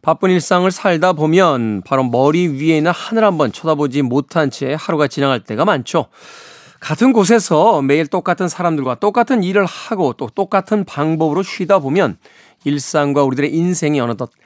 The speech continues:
관성에 의해서 지배당할 때가 있습니다. 하지만 우리가 새로운 것을 느끼게 되고요. 또 새로운 생각을 갖게 되는 것은 바로 익숙한 이 경로에서 벗어날 때가 아닐까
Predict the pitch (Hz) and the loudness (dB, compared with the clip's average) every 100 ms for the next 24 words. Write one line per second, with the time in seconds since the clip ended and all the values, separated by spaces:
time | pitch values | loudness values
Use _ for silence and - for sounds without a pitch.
0 | _ - - 120 143 143 175 175 156 139 | _ -18 -4 0 0 0 0 0 2 0
1 | 127 - 113 143 - 139 120 107 95 95 | 0 -4 -8 -8 -6 -4 -2 -2 -4 -6
2 | 110 - 147 - 101 95 _ _ - - | -8 -8 -8 -8 -8 -10 _ _ -20 -20
3 | - - _ - 208 277 247 180 262 262 | -20 -20 _ -8 -2 2 4 4 2 2
4 | - 285 285 285 247 240 - 233 170 170 | -4 0 2 2 2 0 0 -2 -2 -4
5 | _ - 208 180 208 202 190 170 156 135 | _ -6 -4 0 4 4 4 0 0 0
6 | 185 - 160 143 - 160 160 190 151 165 | -2 -6 -4 -4 -2 -4 -2 -2 0 0
7 | 160 165 165 139 117 160 120 131 127 175 | -2 -4 -2 -2 -2 -4 -4 -4 -6 -6
8 | 175 - - 226 202 208 147 151 151 139 | -8 -8 -2 0 0 -2 0 2 2 0
9 | - - - 123 - 180 208 - 175 233 | -2 -6 -6 -4 0 0 0 -2 0 0
10 | 151 127 147 | 0 -2 -4